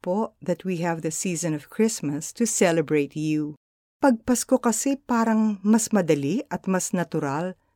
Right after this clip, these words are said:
to sing about you. Prayer po naming makilala pa namin ng lubusan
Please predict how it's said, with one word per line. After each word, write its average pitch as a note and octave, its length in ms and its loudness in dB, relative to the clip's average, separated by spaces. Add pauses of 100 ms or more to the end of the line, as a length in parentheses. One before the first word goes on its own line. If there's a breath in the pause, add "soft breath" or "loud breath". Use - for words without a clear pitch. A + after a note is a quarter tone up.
to - 120 0
sing E4+ 400 0
about C3+ 480 -4
you. C#3 360 -6 (400)
Prayer E3+ 320 2
po D#3+ 240 0
naming D#3 460 0
makilala E3 580 -2
pa G3+ 160 -2
namin F#3 480 0
ng B3+ 240 6
lubusan E3+ 720 -2